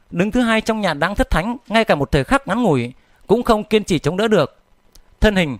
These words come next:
ầm ầm nổ tung, bị hai người Diệp Phúc đánh đến vỡ tan. "Bảo bình ấn, bảo bình ấn." Diệp Phúc đưa tay ra, khẽ khàng lay động, hóa ra một chiếc bảo bình.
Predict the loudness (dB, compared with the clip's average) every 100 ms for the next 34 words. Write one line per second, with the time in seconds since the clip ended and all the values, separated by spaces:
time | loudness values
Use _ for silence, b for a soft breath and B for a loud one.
0 | -14 -4 0 0 0 0 2 0 -2 _
1 | _ _ 0 0 2 0 0 0 2 0
2 | 0 _ -6 -4 -4 -2 0 0 0 -4
3 | -18 _ _ _ _ _ _ _ _ _
4 | _ _ 0 2 0 0 0 -2 -6 _
5 | _ _ _ _ _ _ _ _ _ _
6 | _ 2 2 2 0 0 0 0 -6 _
7 | _ _ _ _ _ _ _ _ _ _
8 | _ _ _ 0 2 2 2 2 2 2
9 | 0 0 -6 -4 -2 0 -2 0 2 0
10 | 0 -14 _ _ _ 0 2 2 0 -2
11 | 0 0 2 0 -2